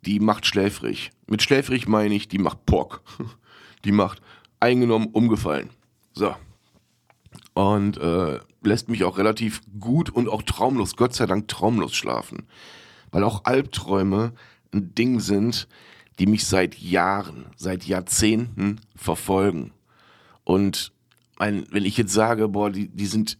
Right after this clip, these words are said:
für mich schlimm“, dann ist das auch genauso, wie ich meine. Wie ich das, wie ich das meine. Weil die sind einfach schlimm. Die haben immer mit Blut,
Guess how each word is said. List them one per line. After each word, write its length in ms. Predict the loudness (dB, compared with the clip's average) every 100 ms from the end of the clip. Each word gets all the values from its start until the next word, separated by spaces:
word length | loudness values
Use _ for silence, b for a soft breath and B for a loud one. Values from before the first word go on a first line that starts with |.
| _
für 180 | -4 2
mich 420 | 4 2 -2 -16 _ _ _ _ _ _ _ -6
schlimm“, 680 | 0 2 4 4 2 -4 -10 b b b b
dann 360 | -2 0 0 -4 _
ist 180 | -2 0
das 100 | 2
auch 140 | 0 0
genauso, 400 | 2 2 2 0
wie 100 | 0
ich 120 | 2
meine. 440 | 2 2 0 -6 -12 _ _ _ _
Wie 160 | -10 -8
ich 100 | -4
das, 140 | -4
wie 80 | -2
ich 60 | -2
das 180 | 0
meine. 400 | 2 2 2 -2 -8
Weil 100 | -6
die 140 | -4 -2
sind 320 | -2 -4 -2
einfach 320 | -2 -2 -2
schlimm. 400 | 0 0 -2 -6 B B B B B
Die 100 | 0
haben 220 | 2 2
immer 260 | 2 2 4
mit 260 | 0 0
Blut, 540 | 0 2 2 0 -4